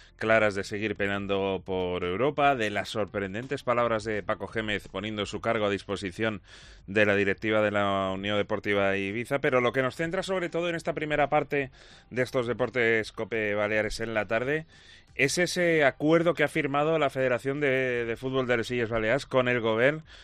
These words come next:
un protocolo, eh, para intentar prevenir la violencia en el fútbol base, algo que se, sin duda, eh, trae de cabeza y es uno de los, eh, principales caballos de batalla, por así decirlo,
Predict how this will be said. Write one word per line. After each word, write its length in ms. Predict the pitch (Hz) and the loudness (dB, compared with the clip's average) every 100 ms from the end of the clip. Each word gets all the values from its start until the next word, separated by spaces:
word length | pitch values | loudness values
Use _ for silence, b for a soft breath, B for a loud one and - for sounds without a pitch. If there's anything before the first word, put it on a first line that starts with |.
| b | b
un 160 | - 123 | -8 -2
protocolo, 720 | 151 151 139 143 147 165 160 - - | 0 2 2 4 6 4 2 -4 -4
eh, 360 | 104 107 98 - | 0 0 0 0
para 460 | 107 101 98 92 | 0 2 0 -2
intentar 480 | 92 85 101 98 120 | -8 -12 -10 -6 -6
prevenir 420 | 139 143 135 143 | -2 -2 0 0
la 140 | 143 127 | 4 4
violencia 600 | 120 120 120 139 139 - - | 4 0 -2 -2 -2 -4 -6
en 180 | 113 117 | -4 0
el 140 | 110 | -2
fútbol 300 | 117 117 107 | -2 -2 0
base, 280 | 117 143 110 | 0 0 0
algo 280 | 101 113 120 | 0 0 -2
que 140 | 117 | -2
se, 520 | 110 - 110 104 98 90 | -4 -4 -2 -2 -4 -6
sin 220 | 98 95 | -8 -4
duda, 300 | 104 120 123 b b b b - | 0 0 0 b b b b -2
eh, 240 | 92 90 - | 0 0 0
trae 240 | 113 113 | 2 4
de 120 | 113 | 4
cabeza 380 | 107 104 107 123 | 4 2 2 0
y 80 | 120 | 0
es 160 | 104 - | 0 -2
uno 220 | 113 117 | -2 0
de 100 | 113 | 2
los, 260 | 107 98 | 2 0
eh, 440 | 107 98 95 90 87 | -2 0 2 0 -2
principales 600 | - 98 95 92 107 120 | -4 -6 -4 -2 0 -2
caballos 460 | - 104 104 110 113 | -2 0 2 0 0
de 80 | 113 | -2
batalla, 320 | 101 101 110 | -2 -4 -6
por 160 | 107 98 | -6 -8
así 180 | - | -4
decirlo, 560 | 104 98 104 104 117 120 | -4 -2 -4 -2 -4 -4